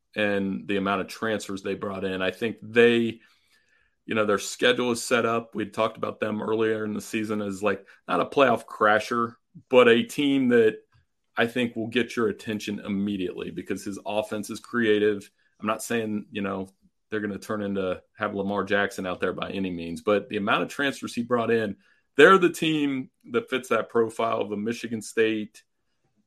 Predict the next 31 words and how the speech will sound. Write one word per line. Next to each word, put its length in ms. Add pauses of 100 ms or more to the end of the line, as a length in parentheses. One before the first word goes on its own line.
T 180
C 220
U 500
type. 340 (120)
They're 140
bringing 280
in 120
so 160
many 180
transfers 600
that 180
it's, 200
it's 180
a 40
little 280
bit 180
of 120
a 60
game 220
of 100
roulette, 480
but 80
I'll 160
just 180
say 380 (840)
Louisville's 720
gonna 260
exceed 400
expectations, 960
maybe 540 (580)
finish. 340